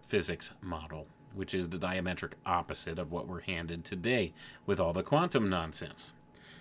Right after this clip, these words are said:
So let's read on. Now we have general considerations. First, it is recommended that a flying model be built and tested before proceeding further, as it would be very disappointing to build an elaborate saucer which doesn't work.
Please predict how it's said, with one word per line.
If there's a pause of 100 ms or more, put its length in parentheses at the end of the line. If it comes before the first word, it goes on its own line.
(120)
So
let's
read
on. (140)
Now
we
have
general
considerations. (180)
First,
it
is
recommended
that
a
flying
model
be
built
and
tested
before
proceeding
further, (580)
as
it
would
be
very
disappointing
to
build
an
elaborate
saucer
which
doesn't
work.